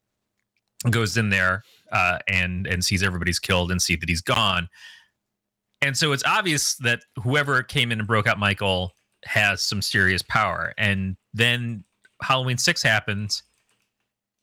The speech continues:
and it is just terrible. And the whole supernatural thing that they introduced to try to explain him is very, very bad. Similar to what they did with, uh, the Jason Goes to Hell movie, uh, was just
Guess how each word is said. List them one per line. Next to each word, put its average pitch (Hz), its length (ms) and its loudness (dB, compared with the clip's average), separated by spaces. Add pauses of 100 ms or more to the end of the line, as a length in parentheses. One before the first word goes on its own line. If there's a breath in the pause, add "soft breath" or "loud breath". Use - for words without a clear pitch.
(160)
and 113 160 2
it 104 120 2
is 90 120 -2
just - 520 -2
terrible. 117 680 0
And 107 140 -2
the 104 60 2
whole 156 560 0
supernatural 139 680 -2
thing 135 200 -2
that 117 80 -10
they 123 120 2
introduced 120 400 -2
to - 60 -10
try 113 160 0
to 104 60 2
explain 113 360 0
him 110 240 2
is 98 240 0
very, 117 420 0
very 104 240 2
bad. 92 320 0 (400 loud breath)
Similar 208 580 2
to 131 300 0
what 117 200 0
they 117 100 2
did 107 360 0
with, 104 440 0
uh, 101 400 4 (680)
the 104 140 2
Jason 107 800 0 (180)
Goes 107 240 0
to 107 100 2
Hell 117 240 0
movie, 85 480 -4 (580 soft breath)
uh, 90 300 2
was 87 200 -2
just - 680 -2